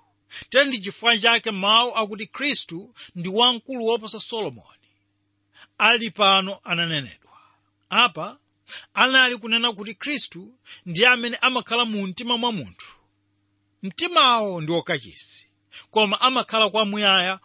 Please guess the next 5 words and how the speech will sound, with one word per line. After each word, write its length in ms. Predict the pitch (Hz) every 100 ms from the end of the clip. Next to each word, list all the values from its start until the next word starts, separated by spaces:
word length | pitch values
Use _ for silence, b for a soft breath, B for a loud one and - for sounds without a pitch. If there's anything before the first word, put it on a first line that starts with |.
| b
kusiyana 800 | 185 - - 277 269 269 240 - _ _ _ _ _ _ 165
ndi 160 | 180
mtima 360 | 170 - 170 165
wa 140 | 160
Solomo. 300 | - 127 92